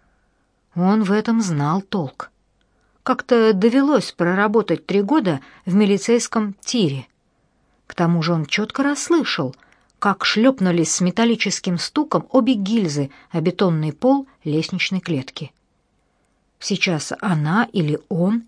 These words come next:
их подберёт. И, наверное, не воспользуется лифтом,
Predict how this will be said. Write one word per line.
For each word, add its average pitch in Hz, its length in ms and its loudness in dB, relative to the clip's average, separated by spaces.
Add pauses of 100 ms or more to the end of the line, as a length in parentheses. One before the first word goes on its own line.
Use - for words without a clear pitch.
их 170 240 -2
подберёт. 240 640 -2 (560)
И, 196 160 4
наверное, 180 680 4 (220)
не 180 120 2
воспользуется 220 800 2
лифтом, 226 420 0